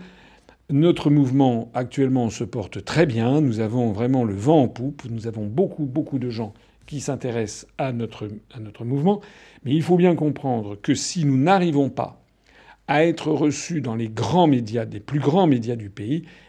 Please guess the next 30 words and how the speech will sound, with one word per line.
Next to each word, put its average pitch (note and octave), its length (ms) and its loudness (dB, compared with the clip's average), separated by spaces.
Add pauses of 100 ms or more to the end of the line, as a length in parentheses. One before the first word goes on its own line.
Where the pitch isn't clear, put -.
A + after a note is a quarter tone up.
(160)
eh C3 100 -2
bien, D#3 300 2
nous D3+ 440 6
n'arriverons C3+ 840 2
pas F3+ 400 4 (380)
à, B2+ 320 -2
à, C3 280 -6
à A#2+ 140 -4
atteindre, C3+ 640 0
à A2+ 140 -4
toucher F3+ 540 0
l-, B2+ 440 -4
toute F#3+ 240 -2
la C#3+ 100 -2
population B2 720 -2
française. - 640 -8 (520)
Au A2+ 100 -6
moment D#3+ 480 6
de B2 100 -4
l'élection B2+ 480 -2
présidentielle, A#2 1000 0
je A#2+ 200 0
pense C3 560 0 (480)
qu'il C3+ 200 -6
devait C#3 280 4 (100)
y C#3+ 60 0
avoir C#3+ 440 2 (120)
à D3+ 160 0
peu D3 200 2
près C#3+ 400 0